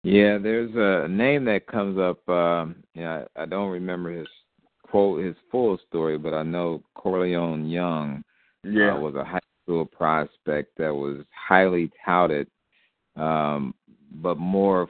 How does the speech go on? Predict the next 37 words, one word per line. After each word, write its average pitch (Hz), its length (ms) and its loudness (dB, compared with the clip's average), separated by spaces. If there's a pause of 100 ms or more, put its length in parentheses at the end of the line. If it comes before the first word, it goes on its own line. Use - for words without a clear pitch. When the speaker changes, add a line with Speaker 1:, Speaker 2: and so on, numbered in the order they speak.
Speaker 1:
for, 82 540 -2 (100)
more, 90 360 -4
he 120 340 0
thought 85 260 2
he 85 160 -4
was 82 140 -8 (100)
better 73 560 -6 (420)
than 71 240 -8
what 80 220 -2
he 76 520 -6
Speaker 2:
Mm-hmm. 78 140 -6
Speaker 1:
was 78 120 -8
really 85 320 4
being 78 340 0 (100)
scouted 78 440 4
as. 62 400 -6
And 64 220 -8
he, 82 120 -4
you 78 440 -2
know, 71 340 -4 (220)
got 82 300 0
some 80 140 -6
advice 76 400 -4 (100)
that, - 140 -10
"Hey, 78 400 -4
maybe 73 320 -6
you 73 140 -10 (100)
should 69 160 -12
go 78 200 -4
ahead 76 280 -4
and 71 80 -8
go 76 160 -2
to 76 100 -6 (100)
college 78 500 -4
and 69 280 -12 (640)
do 82 200 0
this 78 260 0